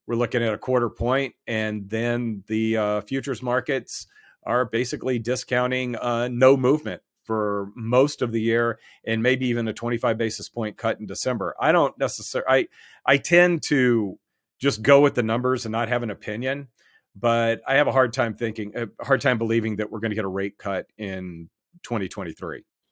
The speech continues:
So that, that's a place where I disagree, uh, somewhat with the, uh, the futures markets. Um, I know I'm not the only one that disagrees. There was somebody a couple of months ago that put a really large trade on that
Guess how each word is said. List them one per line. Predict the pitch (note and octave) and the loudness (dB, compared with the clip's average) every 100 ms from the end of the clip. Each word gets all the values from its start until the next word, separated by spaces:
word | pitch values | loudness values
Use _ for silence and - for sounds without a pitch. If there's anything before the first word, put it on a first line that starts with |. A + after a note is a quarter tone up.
| _ _ _ _ _ | _ _ _ _ _
So | - G2+ | -6 -2
that, | G2+ B2 - - - - | 2 0 -2 -20 -8 2
that's | D#3 F3 | 2 2
a | |
place | C#3 D3 C3 B2 | 2 4 4 4
where | B2 | 2
I | A2+ | 2
disagree, | F#2+ A#2 A#2+ A2+ F#2 G#2+ A2 G2 E2 - _ _ _ - | -2 -2 -2 -2 -4 -4 -2 -4 -8 -14 _ _ _ -8
uh, | F#2 | -6
somewhat | F2 - G#2 G2+ G2 F#2 - | -4 -2 0 0 -2 -4 -8
with | G#2+ G2 - | -8 -8 -6
the, | F#2 F2 | -6 -4
uh, | E2 | -4
the | - F2+ | -6 -8
futures | G#2+ F#2+ E2+ - | -6 -6 -10 -12
markets. | D#2+ - B1 - - _ _ _ _ | -12 -12 -16 -16 -20 _ _ _ _
Um, | E2+ - - - | -10 -10 -10 -6
I | A2+ | 0
know | B2+ F3+ | 6 8
I'm | F3+ | 8
not | F3+ | 6
the | C#3 | 4
only | C3+ D#3 D3 | 4 8 8
one | B2+ A2 | 6 2
that | A2 | -2
disagrees. | A2 G#2+ G#2+ A2 A2 | -6 -6 -6 -4 -2
There | G#2 C#3 | -2 -2
was | A#2 | 0
somebody | C#3+ C3 A#2 | 0 2 2
a | |
couple | - A#2+ | 0 -2
of | A2+ | 0
months | G#2+ B2 - | 0 -2 -2
ago | A2 G#2 | -2 -2
that | G2 - | -4 -4
put | A2 | -4
a | |
really | F#2 F2+ C3 D#3 | -4 0 2 2
large | C3 A#2 A2 D#2+ | 2 2 0 -4
trade | - B2 A#2+ | -2 0 0
on | G#2+ F#2+ F#2 E2+ _ _ _ _ | 0 -4 -6 -10 _ _ _ _
that | A2 G#2+ | 0 0